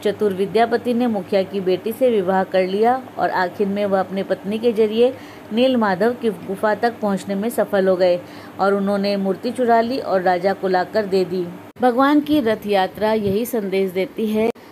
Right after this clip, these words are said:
यदि इस शरीर रूपी रथ पर श्री कृष्ण को आरूढ़ कर दिया जाए तो कंस रूपी पाप वृत्तियां अपने आप समाप्त हो जाएगी। शरीर और उसमें स्थित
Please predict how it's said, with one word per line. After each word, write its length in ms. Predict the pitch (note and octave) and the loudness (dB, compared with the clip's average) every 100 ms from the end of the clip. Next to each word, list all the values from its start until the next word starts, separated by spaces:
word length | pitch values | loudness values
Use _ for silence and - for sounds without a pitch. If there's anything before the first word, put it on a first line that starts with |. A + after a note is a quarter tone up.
| - | -4
यदि 280 | G3+ F#3 A3 | -2 0 -2
इस 440 | - - C4+ C4+ A#3 | -2 -4 -4 -2 -2
शरीर 380 | G#3 F#3 A#3 | 0 0 -2
रूपी 380 | G#3+ G#3+ - G#3 | -2 -6 -2 0
रथ 140 | G3 F#3+ | 2 0
पर 380 | - G3 A3 | 0 0 0
श्री 200 | A#3+ G3+ | -2 -6
कृष्ण 400 | G3 F#3+ F#3+ G3 | -6 -8 -8 -8
को 320 | F3 G3 A3 B3 - - - | -2 0 0 -2 -12 -16 -2
आरूढ़ 380 | G3 G3+ A3+ C4+ | 0 4 4 4
कर 220 | B3 A3+ | 2 2
दिया 240 | F#3 G3+ | 2 0
जाए 340 | F#3+ G3 F#3+ G3+ | 2 0 0 0
तो 280 | - G#3 A3+ | 0 0 0
कंस 380 | G#3 A#3+ C4+ | 0 0 0
रूपी 360 | C4+ C4 - B3+ | 0 0 -2 -6
पाप 380 | - F#3+ F#3 G3 F3+ | 0 2 2 -2 -6
वृत्तियां 500 | F#3+ - G3+ G#3+ A#3 | -10 -4 0 0 -2
अपने 360 | F#3+ F#3 G3 | -6 -6 -4
आप 220 | G3 G#3 | -2 -2
समाप्त 480 | G#3+ G#3 F#3+ F3+ F3+ | -4 -4 -2 -4 -2
हो 80 | F#3+ | -4
जाएगी। 520 | F3 F3+ F3+ F3 F3+ - - - - - | -2 -2 -2 -6 -12 -12 -20 -20 -18 0
शरीर 460 | G#3 F#3+ A3 C4 C4 - | 2 2 0 -2 -6 -2
और 140 | G3+ | 0
उसमें 380 | G3 - G3+ G3+ | 0 -2 -4 -4
स्थित 320 | - A3+ A3+ | -4 -4 -4